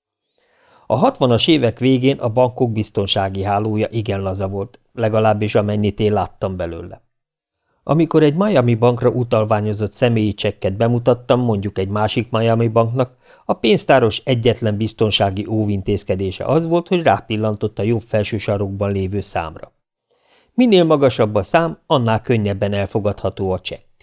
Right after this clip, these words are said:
Aha, a csekszám kétezer-nyolcszázhetvenhat.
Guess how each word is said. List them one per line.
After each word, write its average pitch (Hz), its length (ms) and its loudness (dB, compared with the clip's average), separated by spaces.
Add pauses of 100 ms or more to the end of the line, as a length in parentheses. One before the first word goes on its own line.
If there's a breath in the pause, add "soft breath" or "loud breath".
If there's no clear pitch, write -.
(720)
Aha, 180 540 0
a 220 200 -4
csekszám 139 680 -4
kétezer-nyolcszázhetvenhat. 113 1800 -4